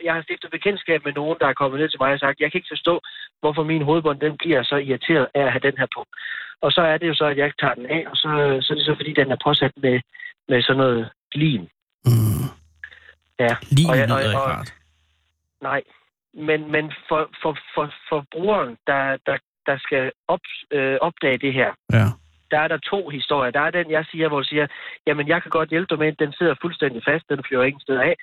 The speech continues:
Speaker 1: men
Speaker 2: Mm.
Speaker 1: jeg anbefaler, at du tager den af og på, øh, hver dag."
Speaker 2: Ja.
Speaker 1: Og så er der de andre, som siger, "Jamen, øh, du kommer herind til mig, jeg sætter den på, så sidder den der i fem uger, du skal ikke røre, hvis du ikke tænker på, at du skal komme herind til mig igen om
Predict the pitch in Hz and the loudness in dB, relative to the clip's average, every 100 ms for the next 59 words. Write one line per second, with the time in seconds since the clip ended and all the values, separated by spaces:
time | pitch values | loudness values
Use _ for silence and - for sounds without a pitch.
0 | - - - 113 139 143 160 160 143 131 | -10 -8 0 2 4 0 -2 -2 -2 -4
1 | 131 131 123 143 147 - 156 - _ _ | -2 -2 0 0 0 0 -4 -6 _ _
2 | 139 131 123 123 120 117 123 - - _ | -2 0 2 2 2 2 0 -2 -12 _
3 | _ - 127 - _ _ _ _ _ _ | _ 4 4 2 _ _ _ _ _ _
4 | - - - - 147 202 156 151 127 - | -20 -20 -10 -6 0 2 2 0 -2 -6
5 | _ _ _ _ 123 123 175 202 156 139 | _ _ _ _ -2 -2 -2 -4 -4 -2
6 | 156 151 143 139 135 147 160 151 180 165 | 0 0 0 0 0 -2 -2 0 0 -2
7 | 143 127 165 - - - 175 156 135 120 | 0 -2 -2 -6 -20 -2 0 2 0 0
8 | 170 180 - 175 180 165 151 143 175 160 | 0 -2 -2 -6 -2 0 2 2 0 0
9 | 151 151 160 147 156 160 156 156 160 156 | -2 -2 -2 0 0 0 -6 -4 -4 -2
10 | 156 - 143 143 143 135 131 131 127 127 | -4 -4 -2 0 2 0 0 0 0 0